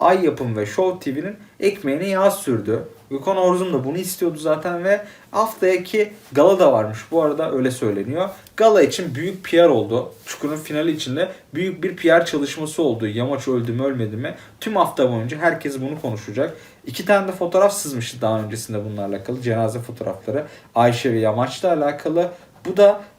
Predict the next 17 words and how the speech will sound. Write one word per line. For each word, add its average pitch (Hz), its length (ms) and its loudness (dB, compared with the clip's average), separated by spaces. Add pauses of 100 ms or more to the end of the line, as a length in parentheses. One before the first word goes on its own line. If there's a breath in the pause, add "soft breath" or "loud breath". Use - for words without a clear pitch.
(140)
acaba 156 520 6
hani 139 300 -4
Yamaç 143 320 0
gerçekten 151 520 0
öldü 143 220 -2
mü 165 80 -6
sorusunu 139 400 -4
akıllara 131 360 -2
getirmek 147 480 -6
için. 143 200 -8 (320 soft breath)
Ben 165 100 0
öldüğünü 175 420 2
düşünmüyorum. 180 580 -2 (380 loud breath)
Çünkü 180 500 -4 (140)
Yamaç'ın 160 460 -4
bunun 175 280 -4
bir 185 240 -2